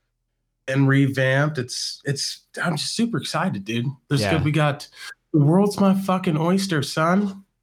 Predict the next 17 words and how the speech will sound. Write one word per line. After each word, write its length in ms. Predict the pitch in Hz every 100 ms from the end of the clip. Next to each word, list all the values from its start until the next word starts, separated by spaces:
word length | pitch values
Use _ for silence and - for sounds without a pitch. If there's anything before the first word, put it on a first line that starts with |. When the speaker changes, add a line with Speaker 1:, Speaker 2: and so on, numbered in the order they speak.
| _
Speaker 2:
You 140 | 85 92
know, 260 | 92 120 -
it's 340 | - 101 - -
just, 520 | 101 104 - - - _ _ _ _ _ _ -
I'm, 260 | 107 117
I'm 220 | 117 110 117
impressed 500 | 113 113 113 - -
with, 460 | 98 92 - - -
uh, 320 | 87 80 78 82 _ _ _ _ _ _ -
the 180 | 87 90
speed 480 | - - 98 98
at 120 | 80 -
which 220 | 87 -
we've 400 | 85 78 - - -
accelerated 640 | 85 - 90 82 80 80
our, 400 | 76 80 76 78 107 -
like, 540 | 85 73 71 - -